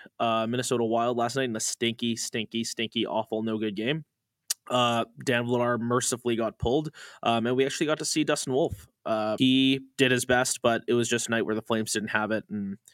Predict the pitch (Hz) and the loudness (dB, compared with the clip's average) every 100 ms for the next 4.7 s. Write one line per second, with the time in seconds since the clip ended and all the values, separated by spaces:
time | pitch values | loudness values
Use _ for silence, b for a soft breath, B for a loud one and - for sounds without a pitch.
0 | b b - 101 92 71 - _ _ - | b b -8 -6 -6 -8 -12 _ _ -6
1 | 107 95 _ - 104 101 - - 104 120 | -4 -6 _ -4 -2 -4 -8 -14 -2 0
2 | 117 113 110 104 - 113 - 107 104 67 | 2 2 2 0 -4 -8 -4 -4 -2 -4
3 | 90 - - - 95 90 69 - 107 92 | -6 -8 -10 -8 -6 -6 -8 -8 -8 -6
4 | - - - 58 - - | -10 -10 -10 -10 -10 -10